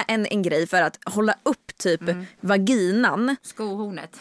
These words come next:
Speaker 1: Exakt det som ser ut som skohorn. Så den för de in och så öppnar de ju typ upp
Speaker 2: Mm.
Speaker 1: så att de ser in till livmodertappen. Och den tar de sen tag i med en typ tång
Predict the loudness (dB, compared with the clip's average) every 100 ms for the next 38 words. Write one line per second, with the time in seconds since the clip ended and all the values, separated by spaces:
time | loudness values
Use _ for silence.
0 | -6 0 0 0 0 0 2 0 2 2
1 | 0 -2 -2 0 0 2 0 0 2 2
2 | 2 4 2 2 0 -2 0 -2 0 2
3 | 4 4 2 0 -2 0 -2 -2 _ -2
4 | -2 -2 -12 -2 0 2 2 2 0 2
5 | 4 2 0 0 0 -2 -2 2 2 2
6 | 2 -2 -2 -4 -4 -6 -6 -6 _ _
7 | _ -18 -16 -16 -6 0 2 4 2 0
8 | -6 -10 2 4 4 2 0 0 -2 0
9 | 4 4 4 0 -2 -4 -4 -8 -2 0
10 | 2